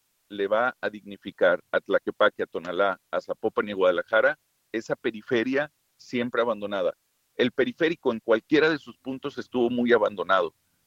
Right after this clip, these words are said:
Hoy en día, con esta regeneración urbana, se está notando un nuevo periférico, repito, con banquetas, con ciclovías, con nuevo alumbrado, con nuevo arbolado. Y Tonalá no se quedó fuera. Lo que tiene Tonalá es que se corta su población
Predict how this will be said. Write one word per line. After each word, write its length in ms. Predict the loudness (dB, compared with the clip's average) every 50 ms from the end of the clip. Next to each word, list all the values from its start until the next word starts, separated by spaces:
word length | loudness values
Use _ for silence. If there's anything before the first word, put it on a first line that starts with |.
| _ _ _ _
Hoy 300 | 4 4 6 4 2 -2
en 100 | -8 -14
día, 220 | -8 -6 -6 -6
con 220 | -6 -6 -10 -12 -12
esta 220 | -12 -10 -8 -6
regeneración 680 | -6 -6 -6 -8 -10 -10 -6 -4 -6 -6 -6 -8 -12 -12
urbana, 500 | -6 -2 0 0 0 0 -2 -4 -6 -8 _ _ _ _ _ _ _
se 200 | _ -8 -4 -4
está 260 | -4 -2 0 0 0
notando 560 | 0 -2 -6 _ -2 -2 -2 -2 -2 -4 -4 -4 _ -8
un 200 | -8 -6 -4 -2
nuevo 220 | 0 0 0 0
periférico, 600 | -2 -4 -8 -6 -4 -4 -4 -4 -4 -4 -6 -6 -6 _
repito, 520 | -6 -6 -6 -4 -4 -6 -6 -4 -4 -4 -4 _
con 160 | -10 -8 -6 -4
banquetas, 540 | -6 -6 -6 -6 -8 -6 -6 -8 -12 -10
con 160 | -10 -12 -12 -10
ciclovías, 520 | -12 -8 -4 -2 0 2 4 4 2 2
con 160 | -2 -4 -2
nuevo 160 | 2 4 4
alumbrado, 460 | 4 4 2 -2 0 2 4 4 4 2
con 180 | _ -8 -6 -2
nuevo 220 | -2 0 0 0
arbolado. 500 | -2 -2 -2 0 2 2 2 2 0 -6 _ _ _ _ _ _ _ _ _ _
Y 120 | -8 -8 -2
Tonalá 420 | 0 2 2 4 4 4 2 2
no 120 | 0 -2 -8
se 140 | -16 -16
quedó 240 | -14 -10 -8 -6 -8 -4 _
fuera. 300 | 0 0 0 0 -4 -8 _ _ _ _ _ _ _ _ _
Lo 260 | -4 -2 0 0 0
que 140 | _ -6 -14
tiene 280 | -10 -8 -8 -6 -6 -8
Tonalá 560 | -6 -6 -4 -4 0 2 2 2 2 0 -4 _ _ -6
es 160 | -6 -6 -6
que 140 | -8 -12 -12
se 200 | -10 -8 -10 -10 -10 _
corta 380 | 2 2 2 2 2 0 -4
su 160 | -4 -6 -8
población 760 | -8 -4 -4 -2 -2 -2 -4 -4 -6 -6 -6 -6 -6 -8 -14